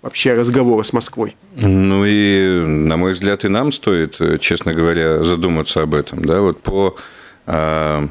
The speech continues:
Speaker 2: по опросу одной из старейших французских компаний, а, большое количество, очень большое количество населения, ну так, если вспомнить,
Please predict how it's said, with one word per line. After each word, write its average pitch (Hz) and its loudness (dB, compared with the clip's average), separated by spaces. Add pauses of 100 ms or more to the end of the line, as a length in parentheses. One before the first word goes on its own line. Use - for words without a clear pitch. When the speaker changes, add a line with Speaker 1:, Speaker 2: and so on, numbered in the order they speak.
(140)
Speaker 2:
по 95 0
опросу 90 0
одной 85 -2
из - -4
старейших 90 -2
французских - -2
компаний, 92 0 (500)
а, 82 -2
большое 90 0
количество, 101 -2
очень 123 0
большое 87 0
количество 82 -2
населения, 95 0 (460)
ну 92 -2
так, 95 -2
если 92 -2
вспомнить, 101 -2